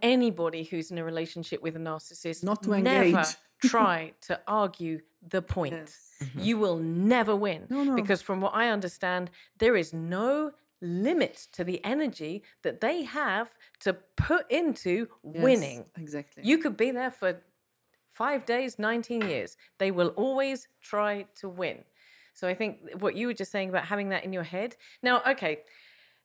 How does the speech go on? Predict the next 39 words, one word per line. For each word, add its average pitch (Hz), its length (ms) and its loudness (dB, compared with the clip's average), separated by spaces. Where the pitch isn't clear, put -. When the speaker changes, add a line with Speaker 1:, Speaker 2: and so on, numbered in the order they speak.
Speaker 1:
this 330 140 4
brings 285 300 0
me 233 100 0
to 208 120 -2
a 190 40 0
very 185 220 0
nice 170 240 -4
point, 156 320 -4
because 175 320 -6
you, 208 280 -4
you've, 208 220 -8
you've 196 160 -4
raised 269 280 2
a 285 40 -4
point 202 340 -6
there. 147 160 0
And 170 100 -2
as 208 140 -2
you 262 80 -2
were 269 100 -2
saying 180 240 -2
that, 151 160 -2
I 180 80 -6
was 185 140 -8
thinking 226 300 -4
to 220 40 -4
myself 196 340 -4
about 151 260 -4
my - 60 -6
own 240 140 2
story, 160 580 -6
and 170 120 -6
I 175 40 -4
was 175 100 -8
thinking 196 200 -4
to 180 140 -8
myself, 170 320 -6
"But 175 120 -6
I 247 140 0